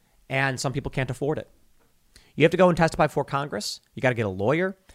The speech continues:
You've gotta have, uh, legal advice on, you know, what you can and can't talk about.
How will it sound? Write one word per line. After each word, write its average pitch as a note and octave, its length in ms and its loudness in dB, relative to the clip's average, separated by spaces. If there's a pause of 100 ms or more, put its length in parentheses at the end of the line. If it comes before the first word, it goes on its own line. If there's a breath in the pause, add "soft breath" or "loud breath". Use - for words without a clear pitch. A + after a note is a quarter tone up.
(180 soft breath)
You've A#2+ 140 -4
gotta C3 260 4
have, A#2 580 -2
uh, G2 240 -2
legal E3 320 -2
advice A2+ 460 -4
on, G2 340 -8
you A2 80 -6
know, G#2+ 80 -4
what C3+ 160 -2
you C#3+ 80 -4
can B2+ 180 -4
and A#2+ 80 -8
can't A#2+ 220 -10
talk A#2 240 -2
about. D3 280 -4